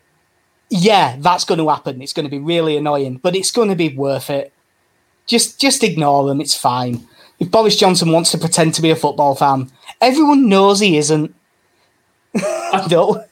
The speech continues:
Speaker 2: The, the, the argument I've, I've found quite, and quite funny, really, and I saw, I saw it today, was, and I, I'm not saying it's exclusively them, but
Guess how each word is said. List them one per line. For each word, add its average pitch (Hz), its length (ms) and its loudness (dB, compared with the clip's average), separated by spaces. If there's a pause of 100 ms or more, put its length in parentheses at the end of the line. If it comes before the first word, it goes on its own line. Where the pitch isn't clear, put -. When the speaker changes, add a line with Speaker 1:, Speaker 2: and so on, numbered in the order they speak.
(140)
Speaker 2:
The, - 960 -8
the, 240 80 2
the 240 160 2
argument 277 500 0
I've, 185 260 -4 (180)
I've 151 160 -6
found 156 540 0
quite, - 400 -2 (1000)
and 139 380 -2 (160)
quite 123 240 0
funny, 135 380 0
really, 95 360 2
and 92 120 -2
I 98 60 -2
saw, 135 340 -2
I - 40 -8
saw 135 260 0
it 123 100 -2
today, 117 340 2
was, 95 580 -2 (1300)
and 165 120 0
I, 180 80 -2
I'm 220 240 -2
not 277 340 -4
saying 190 460 2
it's - 240 0
exclusively 147 800 0
them, 92 400 -2 (800)
but - 260 -2